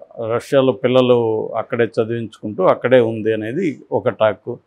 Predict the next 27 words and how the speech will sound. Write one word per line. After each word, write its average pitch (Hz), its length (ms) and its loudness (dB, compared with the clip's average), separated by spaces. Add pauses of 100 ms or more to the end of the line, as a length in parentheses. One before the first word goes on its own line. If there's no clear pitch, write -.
(400)
రెండోది 151 340 4
ఏమంటే, 147 340 0
ఆమెకు 131 320 4
ఆస్తులు 139 420 6
సింగపూర్లో 127 840 2
ఉన్నాయి. 117 320 -4
ఆమె 120 280 0
పేరుతో 127 360 0
జ-, 113 440 -6 (120)
పవన్ 120 180 2
కళ్యాణ్ 117 360 -2 (100)
చాలా 110 160 4
ఆస్తులు 113 360 0
కొన్నాడు. 113 520 -4 (540)
దాదాపు 127 600 4
పదహైదు, 120 720 0
పదహారు 117 440 2
వందల 117 360 -2
కోట్ల 131 580 4 (1120)
ఆస్తులు 135 400 4
ఆమె 117 140 8
పేరుతో 123 400 2
ఉన్నాయి. 123 320 0 (480)
వాటిని 147 400 6
ఆమె 139 220 4
మేనేజ్ 127 480 2
చేయడానికి 123 640 2